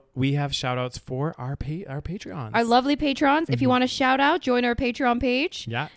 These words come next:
Speaker 2: You also get, of course, the bonus episodes every month. And of course, all of the episodes earlier than everybody else. And you get
Speaker 1: Exactly.
Speaker 2: a lovely shout out from us.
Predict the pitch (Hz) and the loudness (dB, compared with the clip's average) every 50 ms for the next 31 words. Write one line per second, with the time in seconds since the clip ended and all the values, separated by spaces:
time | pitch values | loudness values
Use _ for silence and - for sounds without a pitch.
0 | _ - 220 226 240 - - 220 247 247 - 254 220 240 240 247 240 233 - - | _ -6 -2 0 0 2 2 2 2 2 0 0 0 0 0 0 0 -4 -2 0
1 | 247 233 247 311 - - 262 233 190 226 226 220 233 - 226 226 - 240 - - | 0 2 2 0 0 -2 -2 0 0 0 0 0 0 -2 -2 -2 -2 -2 0 0
2 | 240 220 220 220 214 - 208 202 208 214 208 233 294 330 320 320 320 - - - | 2 2 2 0 0 -2 -4 -4 -2 -4 -4 -2 0 0 0 0 -2 -4 -4 -4
3 | 214 208 - - - 208 208 202 - 185 202 196 202 196 196 202 - 262 233 - | -4 -4 -4 -4 -2 -2 -2 -2 -2 -2 -2 -2 -2 -4 -6 -6 -6 -6 -4 -4
4 | 262 254 254 - - - 214 208 214 220 233 254 247 247 233 208 262 269 294 294 | -4 -4 -6 -6 -4 -4 -2 -2 -2 0 0 0 0 -2 -2 -6 -6 -6 -4 -4
5 | 302 302 - 370 403 392 381 - - - - - 240 - - 247 240 220 220 214 | -4 -4 -2 0 0 0 -2 -4 -10 -16 -12 -12 -8 -4 -2 -2 -2 0 -2 -2
6 | 214 208 220 220 220 254 269 - - 240 226 247 254 - 302 277 - 214 208 196 | -2 -2 -4 -4 -4 -6 -6 -6 -6 -6 -6 -6 -6 -8 -8 -8 -6 -6 -6 -6
7 | 196 208 269 | -6 -8 -8